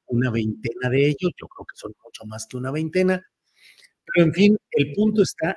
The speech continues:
en que no se ha podido demostrar hasta este momento que haya un adoctrinamiento o una pretensión de hacer que haya esa inoculación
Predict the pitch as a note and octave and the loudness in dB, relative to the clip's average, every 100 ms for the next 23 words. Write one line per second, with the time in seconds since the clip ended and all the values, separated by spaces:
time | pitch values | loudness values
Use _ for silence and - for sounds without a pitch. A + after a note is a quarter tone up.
0 | - C3+ C3 C#3 E3 - D3+ F3+ - - | -6 -6 -4 -4 -4 -2 0 0 -2 -8
1 | A#2+ A2 - B2+ A2+ A#2+ B2+ A#2 G#2+ - | -4 -4 -6 -10 -8 -6 -4 -6 -10 -12
2 | A2+ A#2 - - - _ _ _ _ _ | -14 -14 -16 -20 -20 _ _ _ _ _
3 | - A#2+ A#2+ C3 _ _ _ _ - C3+ | -14 -12 -8 -10 _ _ _ _ -4 0
4 | D#3 D#3 E3+ - C3+ C3 C3 - C#3 - | 2 2 0 0 0 2 0 -2 -8 -4
5 | C3 B2 C3 D3 D#3+ D#3+ C#3 C3+ B2+ B2+ | -2 0 2 2 0 0 -2 -2 -2 -2
6 | D3+ D#3 D3+ C3 B2+ _ _ _ - F3 | 0 -2 -2 -4 -4 _ _ _ -2 0
7 | F3+ - _ _ _ _ - C3 C3 - | 0 -6 _ _ _ _ -2 0 0 -4
8 | _ _ - D3 D3 C3+ B2 - _ _ | _ _ -2 -2 -2 -4 -4 -6 _ _
9 | _ _ C#3+ D3+ E3 E3 C3 C3+ B2+ C3 | _ _ -20 -18 -18 -18 -18 -18 -18 -20
10 | A#2+ A2+ - D3 D3+ D3+ | -20 -20 -18 -14 -12 -12